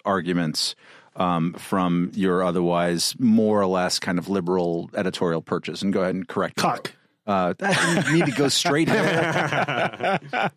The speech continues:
Speaker 1: Um, but, um, through that kind of lens of, you know, the, the meta, uh, analysis of where we are at when we talk w-, about the debate, the discourse, and all this kind of stuff, um,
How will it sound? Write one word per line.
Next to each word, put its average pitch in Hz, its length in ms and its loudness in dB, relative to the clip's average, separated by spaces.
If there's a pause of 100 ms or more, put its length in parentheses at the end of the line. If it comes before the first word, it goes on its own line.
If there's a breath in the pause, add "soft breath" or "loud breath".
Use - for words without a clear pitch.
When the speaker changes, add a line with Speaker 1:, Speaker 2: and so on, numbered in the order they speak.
(240 loud breath)
Speaker 1:
Um, 120 460 2
but, 165 320 0
um, 131 360 2 (220)
through 226 420 4
that 156 280 -2
kind 143 220 2
of 107 100 0
lens 101 560 2
of, 101 440 0
you 113 80 2
know, 98 140 2
the, 107 180 0
the 107 180 0
meta, 107 720 4 (100)
uh, 101 200 2
analysis 107 920 2
of 98 360 0
where 123 240 4
we 127 200 6
are 104 280 2
at 101 300 0
when 101 140 2
we 98 120 0
talk 113 300 0
w-, 117 200 -2
about 113 280 0
the 113 80 -2
debate, - 720 -2
the 92 100 -2
discourse, 95 680 0
and 98 100 2
all 98 100 2
this 98 140 0
kind 101 180 0
of 90 80 -2
stuff, 95 400 0 (320 loud breath)
um, 104 340 2